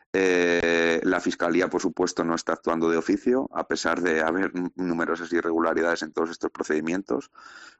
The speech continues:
como ya se vio en el caso, por ejemplo, de la trama eólica, pero ¿qué pasa? Que desde dos mil seis se están empezando a celebrar los juicios.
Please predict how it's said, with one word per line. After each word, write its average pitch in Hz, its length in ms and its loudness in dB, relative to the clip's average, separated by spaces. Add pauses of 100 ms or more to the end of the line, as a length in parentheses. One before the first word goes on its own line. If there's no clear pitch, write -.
(120)
como 90 320 -2
ya 92 160 0
se 98 120 0
vio 87 160 2
en 85 60 0
el 82 80 -2
caso, 85 240 -2
por 78 140 -4
ejemplo, 78 360 -2
de 78 140 2
la 78 120 0
trama 78 300 -4
eólica, 87 560 -2
pero - 160 -4
¿qué 73 80 -2
pasa? 78 260 -4
Que 73 120 -4
desde 78 320 0
dos 80 180 0
mil 87 160 0
seis 104 320 0
se 95 100 -2
están 87 200 -4
empezando 82 320 -4
a - 20 -6
celebrar 78 360 -2
los 73 240 -8
juicios. - 440 -6